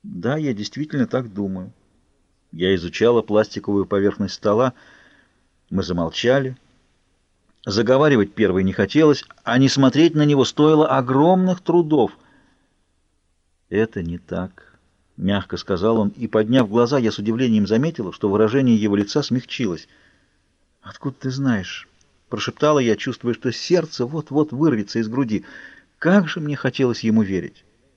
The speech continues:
«Почему ты мне не веришь?» Жёлтые тигриные глаза заглядывали в душу, словно пытаясь прочитать ответ прямо там. Но почему мне так трудно собраться с мыслями?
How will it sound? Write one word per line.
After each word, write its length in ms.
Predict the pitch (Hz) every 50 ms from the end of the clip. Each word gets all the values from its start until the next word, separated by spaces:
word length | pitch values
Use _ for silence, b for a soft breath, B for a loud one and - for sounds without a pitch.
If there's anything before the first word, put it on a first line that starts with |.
| _ _ _ _ _ _ _ _ _ _ _ _ _ _ _ _ _ _ _ _ _ _
«Почему 560 | - 92 90 - - - 127 139 147 151 131
ты 160 | - - 90
мне 200 | 78 82 87 85
не 180 | 82 90 95 104
веришь?» 600 | 104 98 85 73 71 - - - - - - _ _ _ _ _ _ _
Жёлтые 840 | - 98 85 87 92 117 147 160 160 139 110 98 - - 95 82 85
тигриные 600 | - - 113 107 104 123 143 147 135 127 120 117
глаза 460 | 107 95 104 110 117 113 104 127 139 127
заглядывали 600 | 104 113 110 110 127 135 127 123 123 120 120 120
в 160 | 113 98 95
душу, 580 | 92 107 139 185 202 180 - - - - - _ b b b b b b b b b b b
словно 320 | - - 123 117 120 123
пытаясь 360 | 117 135 - 156 147 147 -
прочитать 480 | - - 127 123 - - - 160 147 -
ответ 340 | 127 120 - 131 160 156 -
прямо 280 | 127 131 139 143 139
там. 320 | - - 110 98 85 76 - _ _ _ _ _ _ _ _ _ _ _ _ _ _ _ _ _ _ _ _ _ _ _ _ _ _ _ _ _ -
Но 80 | - 101
почему 340 | - - - - 113 147
мне 140 | 170 175 170
так 180 | 160 165 156 -
трудно 260 | - 165 170 147 151
собраться 400 | 139 - 151 151 151 147 - -
с 100 | 135 -
мыслями? 400 | 147 143 135 - 123 123 123 131